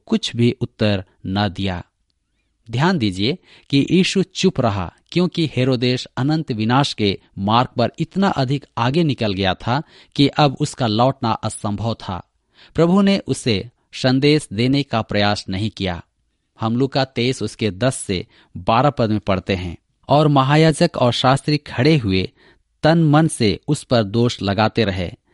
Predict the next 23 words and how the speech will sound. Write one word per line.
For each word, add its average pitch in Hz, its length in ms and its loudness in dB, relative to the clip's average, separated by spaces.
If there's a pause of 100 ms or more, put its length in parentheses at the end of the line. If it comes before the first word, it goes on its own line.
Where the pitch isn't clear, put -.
(220)
तब 143 160 4
हेरोदेस 147 720 2
ने 151 280 2 (280)
अपने 131 280 2
सिपाहियों 143 600 0
के 123 140 -2
साथ 120 300 2 (120)
उसका - 240 -4
अपमान 120 500 0
करके 98 520 -2
ठड्डों 127 300 -2
में 135 120 2
उड़ाया 98 440 0 (460)
और 117 180 2
भड़कीला 139 540 0
वस्त्र 123 340 -2
पहनाकर 127 600 0
उसे - 280 -6
पिलातुस 120 560 -2
के 113 120 -4
पास 98 460 -2 (220)
लौटा 95 420 0
दिया। 90 320 -4